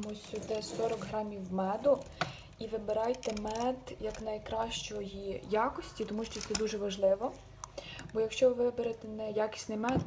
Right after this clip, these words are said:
то коржі будуть не дуже смачні. Так, а, чекайте, включу вагу.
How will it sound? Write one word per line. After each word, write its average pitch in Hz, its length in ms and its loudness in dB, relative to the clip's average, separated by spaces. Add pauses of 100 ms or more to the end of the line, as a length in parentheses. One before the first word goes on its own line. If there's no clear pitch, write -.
то 226 200 2
коржі 226 380 -2
будуть 208 320 -6
не 208 120 0
дуже 202 240 -2
смачні. 196 480 -8 (880)
Так, 190 280 -4
а, 220 80 0 (280)
чекайте, - 380 -10
включу 214 420 -6
вагу. 196 520 -4